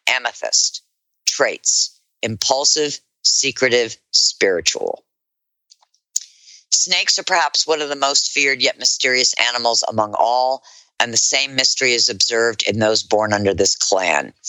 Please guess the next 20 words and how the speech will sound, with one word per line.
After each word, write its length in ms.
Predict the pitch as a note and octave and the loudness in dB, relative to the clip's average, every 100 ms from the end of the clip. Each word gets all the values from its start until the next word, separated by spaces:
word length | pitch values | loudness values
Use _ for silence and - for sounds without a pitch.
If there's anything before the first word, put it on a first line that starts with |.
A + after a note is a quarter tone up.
| - - - - | -2 0 -2 0
If 160 | C#3 D#3 | 0 0
you 80 | D#3 | 0
carefully 560 | - D#3 E3 F#3 F#3+ | 0 0 0 2 2
observe 400 | F3+ D#3 D#3 D3 | 2 2 2 0
the 80 | B2 | 0
snake, 640 | - - - B2 A#2+ - - - _ - | 0 2 0 0 0 -4 -10 -12 _ -4
its 140 | - | -2
ability 440 | B2 C3 C#3 C#3+ D3 | 0 2 2 2 0
to 80 | |
be 120 | D3 C#3 | 0 0
present 420 | - C3 C3 C3 | 0 0 0 0
around 380 | B2 A#2+ A#2 A2+ | 2 2 2 0
us 180 | A#2 | 0
without 300 | A#2+ A2 G#2+ - | 0 2 0 2
any 260 | A2+ C3+ C3+ | 0 2 0
evident 400 | A#2+ A#2+ A2+ - | 2 0 2 0
sign 500 | - G#2+ G2+ F#2+ F#2+ _ _ _ | 2 2 0 -4 -10 _ _ _
shows 520 | - - C3+ C3 C3 | -2 2 2 2 2
the 80 | - | 2
secret 600 | A2 - - D#3 - C3 | 2 2 0 -2 -2 -2